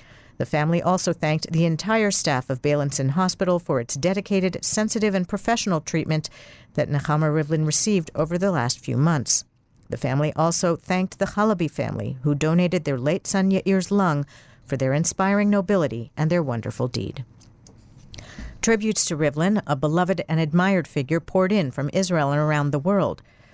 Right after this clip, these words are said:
Knesset Speaker Yuli Edelstein said that with her special character and welcoming personality, Nechama Rivlin touched everyone she met. Prime Minister Benjamin Netanyahu said, "We all prayed for her recovery during the recent period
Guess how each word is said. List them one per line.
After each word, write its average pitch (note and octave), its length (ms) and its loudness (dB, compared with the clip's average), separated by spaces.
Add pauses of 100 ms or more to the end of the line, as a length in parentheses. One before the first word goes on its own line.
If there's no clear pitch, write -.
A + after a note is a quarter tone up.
(240)
Knesset D3 340 0
Speaker D3 300 -2
Yuli D3 320 0
Edelstein D#3+ 520 0
said F3 220 0
that E3 180 -2
with E3 140 0
her D#3+ 120 -2
special - 360 -2
character G3+ 500 -2
and C3+ 140 0
welcoming D3 460 0
personality, E3+ 760 0 (400)
Nechama C#3+ 360 0
Rivlin E3+ 320 2
touched - 340 -4
everyone E3+ 400 0
she - 160 -2
met. F3+ 380 2 (640)
Prime A2 160 -2
Minister D3 320 0
Benjamin F#3+ 400 4
Netanyahu F#3+ 560 0
said, F#3+ 340 0
"We F3+ 240 0
all F#3+ 140 2
prayed A3 340 -2
for A3 140 0
her G#3 100 2
recovery G3 560 0
during C#3 280 0
the C3+ 80 -2
recent C#3+ 380 -2
period F3+ 440 2